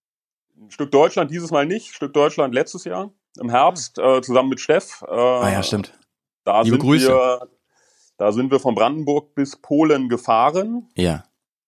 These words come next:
Speaker 1: Sind in Polen aber nur ein ganz kurzes Stück gefahren, äh, und mussten dann wieder zurück. Das war nur so eine anderthalb Tagestour. Dieses
Speaker 2: Mhm.
Speaker 1: Mal waren wir ein ganzes Wochenende mit Freitag relativ früh losfahren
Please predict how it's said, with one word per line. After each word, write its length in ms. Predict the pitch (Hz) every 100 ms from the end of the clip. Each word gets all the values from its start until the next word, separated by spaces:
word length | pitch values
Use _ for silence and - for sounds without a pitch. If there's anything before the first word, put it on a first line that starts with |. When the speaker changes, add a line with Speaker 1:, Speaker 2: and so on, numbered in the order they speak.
| _
Speaker 1:
Sind 220 | 95 104 117
in 80 |
Polen 240 | 107 117 127
aber 160 | 110
nur 120 | 110 110
ein 40 |
ganz 160 | 110 -
kurzes 280 | 143 - -
Stück 180 | 156
gefahren, 560 | 156 - 147 147 147 143
äh, 40 |
und 260 | 101 107 104
mussten 260 | 107 - 113
dann 100 | 113
wieder 140 | 110
zurück. 260 | 101 117 -
Das 120 | 101
war 120 | 104
nur 100 | 107
so 60 | 107
eine 100 | 104
anderthalb 340 | 107 110 107
Tagestour. 560 | - 117 135 - 143 143 _ _ _ _ _ _ -
Dieses 220 | 92 87
Speaker 2:
Mhm. 40 |
Speaker 1:
Mal 140 | 127 123
waren 160 | 120
wir 60 | 123
ein 40 |
ganzes 280 | 117 123 95
Wochenende 440 | 131 190 160 151 160
mit 140 | 135
Freitag 380 | - 120 139 127
relativ 380 | 107 131 131 -
früh 200 | 127 117
losfahren 680 | 131 185 - 175 180 208